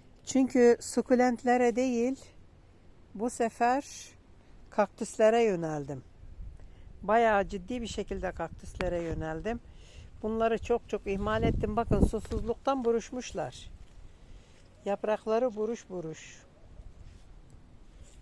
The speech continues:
Şöyle. Ee, çünkü şu anda kaktüslerin hızlı şekilde büyüme dönemleri. Ben, e, onların bakımını yapıyorum. Onların,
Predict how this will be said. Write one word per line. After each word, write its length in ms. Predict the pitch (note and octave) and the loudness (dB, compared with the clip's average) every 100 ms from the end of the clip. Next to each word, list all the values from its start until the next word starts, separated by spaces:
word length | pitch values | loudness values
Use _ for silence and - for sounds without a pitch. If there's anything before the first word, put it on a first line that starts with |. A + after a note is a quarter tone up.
| - - | -20 -20
Şöyle. 600 | - - F#3+ F3+ E3+ D#3+ D3+ - - - - - - - - - - - - - - - - - - - - - | -18 -10 -6 -4 -4 -8 -10 -16 -20 -20 -20 -20 -20 -20 -20 -20 -20 -20 -20 -20 -20 -20 -20 -20 -20 -20 -20 -16
Ee, 380 | A#3 G3 G3 F3+ F3 | -8 -6 -4 -6 -6
çünkü 360 | - C#4 - A#3 | -6 -6 -6 -10
şu 220 | - C4 | 0 2
anda 640 | C4 A#3+ A3+ A3 B3 C#4 C#4+ | 4 2 -2 0 0 -2 -6
kaktüslerin 840 | - G#3+ - A3+ - A#3 B3+ C#4 - - - - | -8 -8 -8 -8 -2 0 0 -2 -6 -12 -14 -4
hızlı 420 | A3+ F#3+ A3 B3 | -2 0 0 -2
şekilde 600 | - G#3+ - G#3 A#3 A#3 | -2 -4 -4 -2 0 0
büyüme 380 | F#3+ G#3+ G#3+ A3+ | -2 -4 -2 0
dönemleri. 640 | G3 F3+ E3 D#3+ D3 B2+ A#2 - - - - - - - - - - - - - - - - - - - - | 0 0 -2 -4 -6 -8 -12 -20 -20 -20 -20 -20 -20 -20 -20 -20 -20 -20 -20 -20 -20 -20 -20 -20 -20 -16 -2
Ben, 320 | G#3 A#3 G#3+ - - | 2 2 0 -6 -4
e, 200 | G3 G3 | -2 0
onların 540 | G#3+ A3+ A3+ B3+ A3+ | 0 4 4 4 4
bakımını 420 | G#3 - G#3+ A3+ | 0 0 -4 0
yapıyorum. 680 | A#3+ G3+ - F#3+ F#3+ G#3 G#3+ | 0 0 -2 -2 0 0 0
Onların, 600 | G#3 G#3 A3 A3 A#3 G#3+ | -2 -2 0 0 0 -2